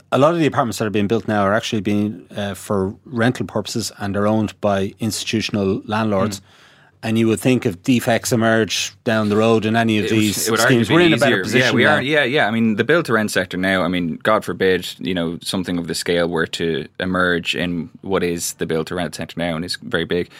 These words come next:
Speaker 2: But if that were to happen, you would imagine that the institutional landlords would have the kind of financial wherewithal and the financial skills to put something around fixing it, uh, because they just,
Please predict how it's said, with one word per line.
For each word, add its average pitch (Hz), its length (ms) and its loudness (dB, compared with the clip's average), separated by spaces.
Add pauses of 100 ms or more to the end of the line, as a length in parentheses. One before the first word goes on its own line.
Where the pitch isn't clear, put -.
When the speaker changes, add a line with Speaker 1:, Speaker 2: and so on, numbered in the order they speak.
(160)
Speaker 2:
But - 280 0 (100)
if - 140 -2
that 95 140 2
were 101 160 2
to 98 80 -4
happen, 104 340 0
you 92 120 0
would 90 80 -2
imagine 92 360 0
that 87 120 -4
the 90 120 -10
institutional 87 500 -6
landlords 90 640 -2
would 90 180 -2
have 87 180 -6
the 82 80 -8
kind 85 160 -4
of 80 60 -8
financial 85 340 -6
wherewithal 85 560 -2 (320)
and 82 160 -2
the 82 60 -4
financial 85 340 -4
skills 87 600 0
to 80 240 -2 (100)
put 87 160 -6
something 90 260 -8
around 80 260 -2
fixing 87 360 -6
it, 82 240 -6 (300)
uh, 82 160 -2
because 80 340 -6
they 80 100 -6
just, - 300 -6